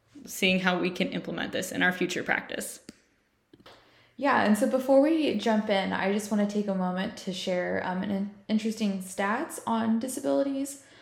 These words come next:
Speaker 2: Um, and according to the World Bank, fifteen percent of the world population experiences some form of a disability,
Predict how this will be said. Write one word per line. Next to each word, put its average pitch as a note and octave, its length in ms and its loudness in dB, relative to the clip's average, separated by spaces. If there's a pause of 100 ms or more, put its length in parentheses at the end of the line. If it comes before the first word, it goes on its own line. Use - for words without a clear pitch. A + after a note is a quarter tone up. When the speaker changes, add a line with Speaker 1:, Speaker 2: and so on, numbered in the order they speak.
(160)
Speaker 2:
Um, G3+ 220 0
and G#3 120 2
according B3 300 0
to C#4 100 -2
the A3+ 120 2
World G3+ 340 2
Bank, G3+ 420 -2 (560)
fifteen B3+ 320 0
percent A3 480 0
of G#3 140 -2
the G#3 80 2
world F#3+ 240 0
population G3 580 -2
experiences F#3 720 -4
some F3+ 260 -2
form F#3+ 200 -2
of F3+ 160 -2
a F3+ 60 -6
disability, F3+ 840 -2